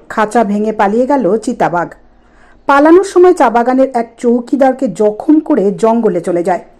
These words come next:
চাঞ্চল্যকর ঘটনাটি ঘটেছে জলপাইগুড়ি জেলার বানারহাট ব্লকের আমবাড়ি চা বাগানে। খাঁচাটি কমজোরি থাকার কারণেই চিতাবাঘটি পালিয়ে গেল বলে স্থানীয়দের অভিযোগ।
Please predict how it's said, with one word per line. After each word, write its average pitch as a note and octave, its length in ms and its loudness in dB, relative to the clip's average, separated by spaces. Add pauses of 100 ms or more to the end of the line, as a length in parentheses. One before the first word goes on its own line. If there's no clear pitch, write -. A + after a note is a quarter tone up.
(400)
চাঞ্চল্যকর B3 600 0
ঘটনাটি A3 460 -6
ঘটেছে G3+ 500 -2
জলপাইগুড়ি G#3+ 600 -2
জেলার A#3+ 280 2 (380)
বানারহাট C#4 580 0
ব্লকের C4+ 500 0
আমবাড়ি A#3+ 420 0
চা F#3 160 -4
বাগানে। F3+ 400 -4 (680)
খাঁচাটি E4 420 0
কমজোরি C4+ 520 0
থাকার A3+ 300 -2
কারণেই A3 500 0 (280)
চিতাবাঘটি G#3+ 520 -2 (120)
পালিয়ে A#3 360 0
গেল C#4 220 0
বলে C#4+ 260 0
স্থানীয়দের G#3 640 -2
অভিযোগ। F#3 500 -4